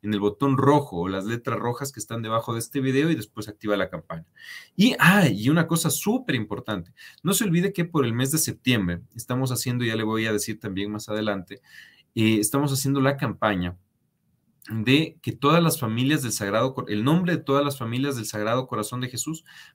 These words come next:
van a ser llevadas personalmente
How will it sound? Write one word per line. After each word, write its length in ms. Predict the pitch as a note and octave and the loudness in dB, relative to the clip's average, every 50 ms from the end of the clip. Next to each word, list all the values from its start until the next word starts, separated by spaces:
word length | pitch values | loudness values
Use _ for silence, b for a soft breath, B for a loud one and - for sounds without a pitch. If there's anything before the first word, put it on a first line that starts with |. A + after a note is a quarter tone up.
| B - | B -2
van 200 | D#3 D3+ G3 G#3 | 0 2 4 4
a 60 | F3 | 2
ser 180 | - - E3 | 2 2 0
llevadas 640 | D#3 D#3 C#3 B2+ C3 C#3 C#3+ D3+ D#3 - - _ _ _ _ _ _ _ _ _ _ _ _ _ _ - | 0 2 2 4 4 4 4 2 0 -2 -6 _ _ _ _ _ _ _ _ _ _ _ _ _ _ 0
personalmente 920 | F#3 A3 A3 - - D3+ C3 B2 A#2 A2 G#2 G2+ G2+ G2+ F#2 - A2 - | 0 2 2 2 0 0 0 0 0 0 -2 -4 -4 -6 -8 -8 -10 -10